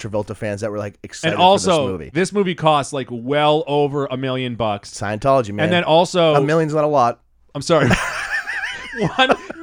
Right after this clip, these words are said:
Speaker 2: million dollars. Uh, well over a hundred million dollars to make.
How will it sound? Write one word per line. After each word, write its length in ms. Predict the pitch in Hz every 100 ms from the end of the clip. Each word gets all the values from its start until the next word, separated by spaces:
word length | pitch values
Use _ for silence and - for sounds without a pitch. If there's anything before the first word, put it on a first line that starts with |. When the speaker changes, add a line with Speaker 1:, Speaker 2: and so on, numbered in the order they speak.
| 339
Speaker 2:
million 720 | 339 330 330 302 247 233 233 240
dollars. 880 | 220 254 254 254 208 165 147 151 165 - _ - - - - - - -
Uh, 220 | 143 135
well 220 | 156 185
over 240 | 208 180 175
a 60 |
hundred 280 | 147 170 165
million 220 | 156 156
dollars 280 | 147 147 139
to 80 | 147
make. 240 | 123 101